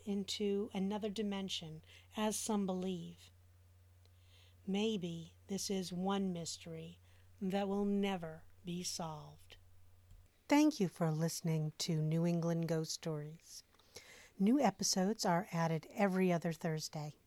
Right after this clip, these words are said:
This episode of New England Ghost Stories was written and produced by L B Kirkwood. Music by Vyacheslav Dragunov.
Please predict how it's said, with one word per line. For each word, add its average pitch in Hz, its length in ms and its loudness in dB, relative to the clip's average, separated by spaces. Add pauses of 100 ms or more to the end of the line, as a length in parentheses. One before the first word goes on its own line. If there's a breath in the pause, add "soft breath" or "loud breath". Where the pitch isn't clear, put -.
(720 loud breath)
This 247 240 2
episode 185 540 2
of 175 200 -2
New 175 180 2
England 170 400 2
Ghost 170 280 0
Stories 180 540 -4
was 180 340 -2
written 214 420 -2
and 196 220 -2
produced 202 560 -2
by 185 360 2
L 190 160 0
B 196 280 -2
Kirkwood. 170 540 -6 (440 loud breath)
Music 214 500 4 (680)
by 165 360 2 (240)
Vyacheslav 214 920 4
Dragunov. 160 580 2